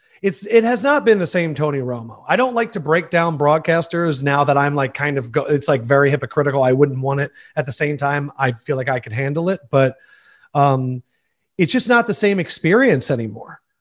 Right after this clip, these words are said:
Like, I, I will say this right now, that game on Sunday was very un-, like, uninteresting to listen to. Now, when you listen to Red Zone, which I know you do, you hear a lot of the broadcasters, and some of them,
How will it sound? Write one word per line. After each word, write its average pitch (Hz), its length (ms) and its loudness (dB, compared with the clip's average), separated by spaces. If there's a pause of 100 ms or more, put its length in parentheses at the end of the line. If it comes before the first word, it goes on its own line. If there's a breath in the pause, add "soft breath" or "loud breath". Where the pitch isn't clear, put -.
(100)
Like, 160 320 2
I, 185 360 4
I 196 220 4
will 226 120 2
say 208 180 0
this 196 200 -2
right 180 180 0
now, 180 560 0
that 160 440 2
game 170 360 0
on 147 240 0
Sunday 147 600 0
was 135 260 -4
very 156 500 0
un-, 147 340 -4
like, 139 360 0
uninteresting 151 540 -2
to 127 60 -2
listen 131 380 2
to. - 140 -18 (320 soft breath)
Now, 170 380 2 (360 loud breath)
when 165 160 0
you 185 120 -2
listen 214 280 2
to 165 60 0
Red 185 260 4
Zone, 156 240 0
which 143 180 -2
I 143 100 0
know 139 160 0
you 190 280 0
do, 139 400 2 (160)
you 156 180 0
hear 185 380 0
a 180 80 6
lot 160 280 4
of 156 120 -2
the 147 100 0
broadcasters, 196 960 0 (240 soft breath)
and 139 240 -4
some 170 440 0
of 214 180 2
them, 233 400 -2